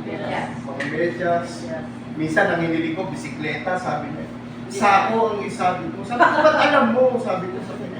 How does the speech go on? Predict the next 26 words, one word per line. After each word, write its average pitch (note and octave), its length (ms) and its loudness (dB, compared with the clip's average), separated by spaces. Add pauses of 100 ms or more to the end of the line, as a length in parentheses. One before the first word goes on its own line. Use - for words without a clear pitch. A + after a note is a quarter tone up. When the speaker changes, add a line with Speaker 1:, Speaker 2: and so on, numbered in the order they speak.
Speaker 2:
"Eh, G#3+ 80 0
nakausap A#3 480 0
ko A#3 80 -6
si A3+ 120 -6
Santa G3+ 360 -8
Claus F#3+ 240 -8
kahapon," E3+ 640 -6
sabi A#2+ 320 -8
niya. - 140 -12 (960)
"Kung F3 180 -2 (580)
bisikleta F3 560 -2
daw F3 160 0
ang F3+ 160 -2
hingin F#3 400 -4
mo, E3+ 160 -4
kailangan D#3+ 360 -4
sako - 400 -4
yun." - 160 -10 (840)
Kaya G3 240 -2
isa G#3 240 0
po G3 120 2
ako F3+ 80 -2
sa F3 160 -6
maswerteng E3+ 600 0
bata C#3 480 -2
na C#3 100 -6